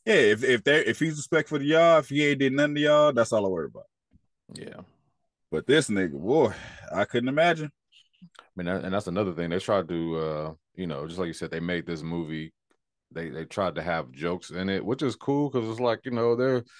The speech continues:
Speaker 2: this, there's a, there's comedy in everything, right? Like, you can
Speaker 1: Mm-hmm.
Speaker 2: make everything funny, but it was like the,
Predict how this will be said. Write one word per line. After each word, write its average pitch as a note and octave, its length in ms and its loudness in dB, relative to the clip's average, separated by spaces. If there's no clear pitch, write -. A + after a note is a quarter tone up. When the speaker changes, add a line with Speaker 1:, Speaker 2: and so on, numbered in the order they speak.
Speaker 2:
this, B2 160 -2
there's C3 180 0
a, G#2 140 0
there's A#2+ 200 -2
comedy B2+ 460 0
in E2 120 -4
everything, F#2 540 -6
right? D#2+ 200 -4
Like, F2 140 -4
you A#2+ 80 -4
can B2 80 -2
Speaker 1:
Mm-hmm. A2 60 -2
Speaker 2:
make G#2 200 -2
everything F2+ 580 -4
funny, E2+ 400 -4
but F#2 400 -2
it F2+ 80 -4
was E2 420 -4
like D#2+ 360 -6
the, D2+ 580 -12